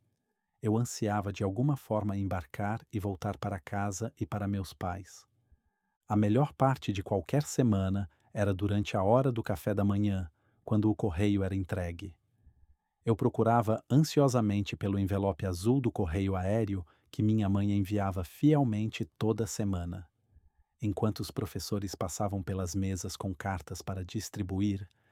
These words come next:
eu literalmente ficava na beira do meu banco, esperando para ver se uma era para mim. Em muitos sentidos, era como Hogwarts,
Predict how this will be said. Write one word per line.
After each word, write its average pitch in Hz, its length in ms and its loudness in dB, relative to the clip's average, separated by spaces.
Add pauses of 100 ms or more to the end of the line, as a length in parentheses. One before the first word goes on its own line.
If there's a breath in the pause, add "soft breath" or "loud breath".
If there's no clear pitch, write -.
(260)
eu 104 180 0
literalmente 107 920 0
ficava 101 420 -4
na 95 140 -2
beira 117 380 0
do 123 120 0
meu 123 180 4
banco, 98 500 -4 (260 soft breath)
esperando 101 540 -2
para 95 220 -2
ver 101 260 -4
se - 280 -4
uma 120 360 2
era 107 200 -2
para 98 220 -4
mim. 90 280 -4 (1120)
Em 107 140 0
muitos 139 380 2
sentidos, 101 840 -2 (320)
era 104 180 -4
como 123 260 2
Hogwarts, 95 840 2